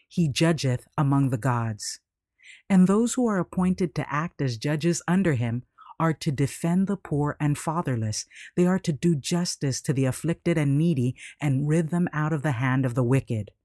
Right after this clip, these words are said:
Psalm eighty-two, verses one, three, and four. Prophets and Kings,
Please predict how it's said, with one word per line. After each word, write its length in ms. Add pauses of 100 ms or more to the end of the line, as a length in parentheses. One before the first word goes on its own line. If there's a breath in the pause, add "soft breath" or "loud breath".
(480)
Psalm 440
eighty-two, 580
verses 400
one, 320
three, 400
and 160
four. 440 (540)
Prophets 420
and 140
Kings, 460